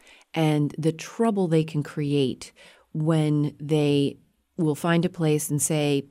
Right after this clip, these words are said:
"This is great. I'm, I'm loving this open lawn. I like the adjacent water. I think we'll just stay here." They create a lot of waste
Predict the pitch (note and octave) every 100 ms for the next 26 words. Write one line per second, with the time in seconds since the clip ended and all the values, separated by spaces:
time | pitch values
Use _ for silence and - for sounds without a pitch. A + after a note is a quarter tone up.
0 | - - - A4 G4+ F#4 G#4+ G4+ - -
1 | - A#3+ B3+ B3+ C4 B3+ C4 C#4+ C#4 C4+
2 | C4+ B3 B3 B3 A#3 G#3+ A3 A3 A3 G#3+
3 | - G3 G3 A3 G#3+ A3+ - G#3 - F3+
4 | G3+ G3 G3 G#3 G3 - F3 F#3 F#3 F#3
5 | F#3 F3+ - - - A3+ D4+ F#4 A3+ A#3
6 | - - A3 A3 G3+ G#3+ F#3+ A#2 - -
7 | - - - - F3+ - F#3+ F#3 - D3
8 | C#3+ D#3+ E3+ F#3 A3 - - - F3 D#3
9 | D3 D3+ D#3+ - _ _ _ - D3+ D3+
10 | B3 -